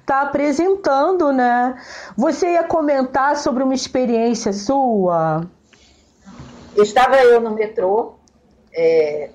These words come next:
Speaker 2: foi um dia bem, bem interessante, assim, porque uma pessoa mandou a filha levantar pra me dar lugar, e já tem quase uns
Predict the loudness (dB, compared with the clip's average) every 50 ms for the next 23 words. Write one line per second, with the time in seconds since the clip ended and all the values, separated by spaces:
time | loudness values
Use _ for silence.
0 | -4 -2 0 0 -2 -2 -2 -2 0 2 2 2 2 0 -4 -2 0 2 2 2
1 | 0 0 0 2 2 2 0 -2 -8 -10 -10 -10 -14 -18 -20 -18 -18 -16 -14 -14
2 | -12 -8 -4 -2 -2 0 0 0 0 0 0 -2 -2 -2 -2 -8 -10 -12 -10 -6
3 | -4 -4 -2 0 0 0 0 -2 -4 -6 -4 -4 0 2 4 4 4 4 2 2
4 | 2 0 -4 -4 0 2 2 2 2 0 -4 -6 -4 -2 -2 -2 -2 -2 0 0
5 | -2 -2 -2 -6 -8 -6 -4 -6 -4 0 2 2 2 2 0 -2 -6 -6 -4 -4
6 | -4 -4 -8 -12 -18 -20